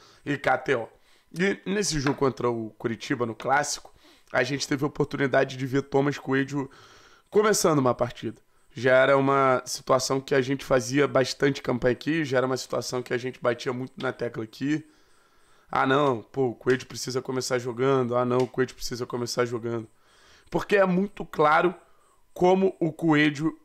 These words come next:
ele consegue se diferenciar dos outros jogadores de lado do sistema ofensivo. E esse é o primeiro argumento pra eu justificar você que o Coelho, ele merece ser titular. Ponto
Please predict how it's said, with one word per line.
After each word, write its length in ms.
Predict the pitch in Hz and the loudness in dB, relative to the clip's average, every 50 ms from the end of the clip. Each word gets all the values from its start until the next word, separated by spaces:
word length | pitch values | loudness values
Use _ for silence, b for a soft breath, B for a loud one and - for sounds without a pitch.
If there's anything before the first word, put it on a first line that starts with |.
| _ _ | _ _
ele 800 | - 147 143 143 143 143 143 139 139 139 143 143 143 143 139 - _ _ _ _ _ - | -2 0 2 2 2 0 0 -2 -4 -6 -6 -6 -6 -8 -10 -14 _ _ _ _ _ -8
consegue 480 | - 151 147 139 - - 151 156 151 | -4 -4 -2 -2 0 0 0 0 -2
se 120 | - - 147 | -4 -8 -8
diferenciar 800 | 135 143 - - - - 139 143 - - - 139 139 147 156 156 | -8 -10 -10 -10 -8 -6 -6 -4 -4 -2 0 0 2 2 0 0
dos 280 | 147 147 147 131 120 | 0 -2 -4 -2 -2
outros 340 | 143 147 143 143 - 143 139 | -2 -4 -4 -6 -8 -8 -6
jogadores 400 | 127 143 131 139 131 120 139 135 | -4 -2 -2 -2 0 -2 -4 -4
de 120 | 127 131 139 | -4 -2 0
lado 440 | 131 139 139 139 143 135 135 127 B B B B B B B - - - | 2 2 2 2 2 0 -2 -8 B B B B B B B -8 -4 -2
do 80 | 151 151 | -2 0
sistema 460 | - - 131 - - 147 135 131 131 | 0 -2 -4 -2 0 2 2 2 2
ofensivo. 580 | - - 151 143 139 - - 143 120 - - b b b b b b b b b b b - | 0 0 0 -2 -2 -2 -4 -4 -6 -8 -10 b b b b b b b b b b b -2
E 180 | 180 185 190 | 0 2 4
esse 540 | 180 156 151 160 160 - - - 185 175 170 b b b b b b b b | 4 4 2 2 0 -2 -4 -6 -6 -8 -10 b b b b b b b b
é 80 | 151 156 | 2 2
o 80 | 165 | 2
primeiro 400 | 160 - 165 151 143 147 151 147 | 2 0 0 2 2 4 4 4
argumento 560 | 147 147 139 156 151 151 147 147 147 147 - | 2 2 0 0 0 2 2 2 0 -2 -4
pra 160 | 135 - 156 160 | -8 -4 0 0
eu 80 | 160 | 0
justificar 580 | 147 127 151 - - - 147 - - - 151 147 | 0 -2 -6 -8 -8 -10 -10 -8 -2 0 0 2
você 380 | 139 156 151 - - 160 156 | 2 0 -2 -2 0 0 -2
que 120 | 156 - 156 | -2 -2 -6
o 40 | 143 | -4
Coelho, 340 | - - 156 147 139 135 | 0 0 2 2 2 0
ele 120 | 147 139 139 | -2 -4 -2
merece 440 | 139 143 143 143 139 131 - - - | 0 0 2 2 0 0 -2 -6 -6
ser 140 | - 143 | -4 -4
titular. 420 | 135 - - - 160 160 143 123 - b b b b b b b b b | -6 -6 -6 -4 0 0 0 0 -2 b b b b b b b b b
Ponto 460 | - - 165 151 143 139 - 151 123 | 0 2 2 2 2 0 -4 -6 -6